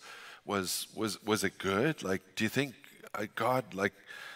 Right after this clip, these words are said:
was it offensive?" And I'd be just wrestling it. I couldn't get to sleep at night worrying about how I'd live.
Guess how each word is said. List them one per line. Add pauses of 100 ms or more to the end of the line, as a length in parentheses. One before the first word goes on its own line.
(260)
was
it
offensive?"
And
I'd
be
just
wrestling
it.
I
couldn't
get
to
sleep
at
night
worrying
about
how
I'd
live.